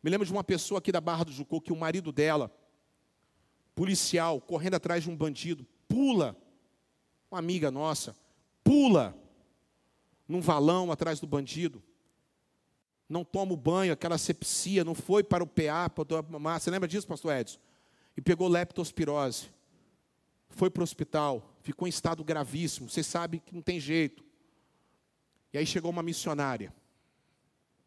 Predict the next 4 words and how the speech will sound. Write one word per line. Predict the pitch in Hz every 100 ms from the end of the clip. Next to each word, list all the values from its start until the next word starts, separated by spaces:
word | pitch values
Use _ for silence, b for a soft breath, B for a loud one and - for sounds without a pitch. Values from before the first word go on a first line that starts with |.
| _ _ _ _ _ _ _ _ _ _ _ _ _ _ _ _ _ _ _ _ _ _
Uma | -
missionária | 123 147 - 143 147
do | 139
inferno. | 151 - 147 131 92 90